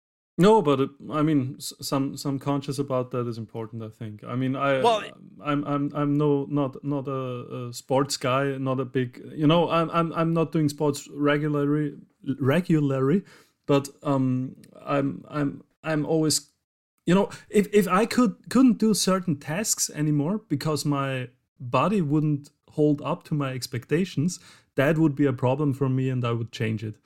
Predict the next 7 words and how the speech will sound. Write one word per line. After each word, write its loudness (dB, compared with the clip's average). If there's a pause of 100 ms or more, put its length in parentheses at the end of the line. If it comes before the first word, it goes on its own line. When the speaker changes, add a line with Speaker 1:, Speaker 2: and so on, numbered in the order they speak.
(400)
Speaker 1:
Now, 4 (260)
I, 2 (120)
I, -2 (1200)
I'm 6
not 4
super 4
fit 0